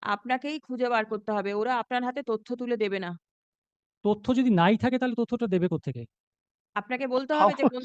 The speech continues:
Speaker 1: তথ্য নেই। ওরা ওখানে বাড়ি তৈরি করেছে, মিউনিসিপ্যালিটি বলেছে যে, যে there is a sanction plan।
Speaker 2: সে প্ল্যানের
Speaker 3: Yes।
Speaker 2: কপি তো অ্যাটাচ করেনি।
Speaker 1: কপি অ্যাটাচ করবার
Speaker 2: ডিডের,
Speaker 1: দরকার পড়ছে
Speaker 2: ডিডের
Speaker 1: না।
Speaker 2: কপি অ্যাটাচ করেনি।
Speaker 1: সেগুলো হচ্ছে ওনাদের পার্সোনাল ডকুমেন্ট, সব ডক-, ওনার পার্সোনাল ডকুমেন্ট যে প্রাইভেট পার্টিস গুলো আছে, ওরা সব আপনাকে তুলে দিতে যাবে কিসের জন্য?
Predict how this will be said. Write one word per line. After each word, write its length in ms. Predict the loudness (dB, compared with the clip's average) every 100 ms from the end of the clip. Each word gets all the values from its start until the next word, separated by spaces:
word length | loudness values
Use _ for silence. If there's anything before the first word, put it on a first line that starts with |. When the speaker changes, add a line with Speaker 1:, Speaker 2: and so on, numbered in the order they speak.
| -6
Speaker 1:
তথ্য 240 | -6 -2
নেই। 380 | 0 0 0 -2 -8 _ _ _
ওরা 260 | 0 4 6
ওখানে 240 | 4 -2
বাড়ি 240 | 2 0 2
তৈরি 260 | -2 -2
করেছে, 400 | 2 0 2 -2
মিউনিসিপ্যালিটি 640 | -2 -4 -6 -4 -4 -4 -2
বলেছে 360 | -2 -2 -4
যে, 200 | -4 -4
যে 460 | -4 -14 -12 -8 -4
there 260 | 0 0
is 60 | 0
a 60 | -4
sanction 340 | -4 -4 -6 -4
plan। 300 | -4 -4 -8 _ _ _ _
Speaker 2:
সে 140 | -4 0
প্ল্যানের 320 | 4 6 8
Speaker 3:
Yes। 100 | 6
Speaker 2:
কপি 100 | 6
তো 60 | 0
অ্যাটাচ 260 | 0 0 2
করেনি। 340 | 0 0 -4 -12 _ _
Speaker 1:
কপি 200 | -8 -4
অ্যাটাচ 300 | -4 -2 -4
করবার 240 | -2 -2 -2
Speaker 2:
ডিডের, 160 | 2
Speaker 1:
দরকার 180 | 2 2 -2
পড়ছে 160 | 2
Speaker 2:
ডিডের 180 | 2 4
Speaker 1:
না। 60 | 2
Speaker 2:
কপি 100 | 2
অ্যাটাচ 280 | 2 0
করেনি। 340 | 0 0 0 -6 _ _ _ _ _ _ _
Speaker 1:
সেগুলো 400 | -8 -6 -2 2
হচ্ছে 320 | 2 0 -4 -2
ওনাদের 340 | 0 0 0
পার্সোনাল 500 | 2 0 0 -2 2
ডকুমেন্ট, 460 | 2 2 -6 -6 -8
সব 300 | -2 -2 2
ডক-, 300 | 0 0 -6
ওনার 180 | -4 -2
পার্সোনাল 420 | -2 -4 -6 -2
ডকুমেন্ট 380 | -2 -4 -6 -6
যে 60 |
প্রাইভেট 340 | -2 -2 -2 -2
পার্টিস 340 | -2 -2 -8
গুলো 140 | -2 0
আছে, 240 | 0 0
ওরা 160 | -4 -2
সব 180 | -2
আপনাকে 280 | -4 -4 -8
তুলে 220 | -6 -6
দিতে 180 | -6 -6
যাবে 200 | -4 -4
কিসের 260 | -4 -4 -2
জন্য? 280 | -4 -6